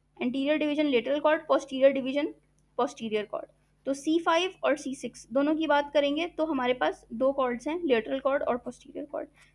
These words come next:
ठीक है। अब जब आपने ये check करना है कि कौन सी root को कौन सी कॉर्ड कंट्रीब्यूट कर रही है, तो आपने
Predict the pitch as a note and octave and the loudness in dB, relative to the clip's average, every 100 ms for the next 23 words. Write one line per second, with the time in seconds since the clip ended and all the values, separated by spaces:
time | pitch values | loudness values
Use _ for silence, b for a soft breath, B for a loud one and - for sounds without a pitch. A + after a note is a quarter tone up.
0 | - E4 F#4 - C4+ - D#4+ D4 D4 - | -10 -6 -2 0 0 2 4 4 2 -2
1 | G4 - _ _ _ - A#3+ D#4+ E4+ E4+ | -4 -6 _ _ _ -10 -4 -2 -2 -2
2 | D#4 C4+ C4 D4+ D#4 D4+ C4 C#4 D4 D#4+ | -2 0 -2 -2 -4 -4 -2 -2 -2 -2
3 | F4 b b - C4 C#4 E4 E4+ E4 C#4+ | -4 b b -6 -2 2 0 0 -2 -2
4 | C#4 D4+ D#4 C4 A#3+ G3+ - _ _ _ | -2 -4 0 2 2 0 -6 _ _ _
5 | _ _ _ _ _ _ _ - - _ | _ _ _ _ _ _ _ -20 -20 _
6 | - C#4+ C#4 C#4+ C#4+ D4+ D4+ B3 A3+ A3 | 2 2 2 0 0 -2 0 0 0 -2
7 | B3+ F#4+ - - B3 B3 C#4+ | -2 -4 -2 4 4 4 -4